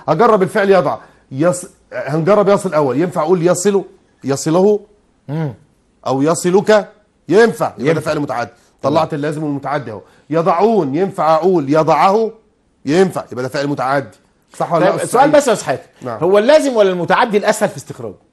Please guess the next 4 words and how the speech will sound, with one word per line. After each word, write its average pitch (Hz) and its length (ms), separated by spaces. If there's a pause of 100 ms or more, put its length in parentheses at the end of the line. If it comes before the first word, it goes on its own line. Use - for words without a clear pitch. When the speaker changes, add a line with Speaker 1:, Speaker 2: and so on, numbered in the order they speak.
(680)
Speaker 1:
المتعدي. 120 460 (760)
Speaker 2:
أنا 220 160
شايف 285 280
كده. 127 260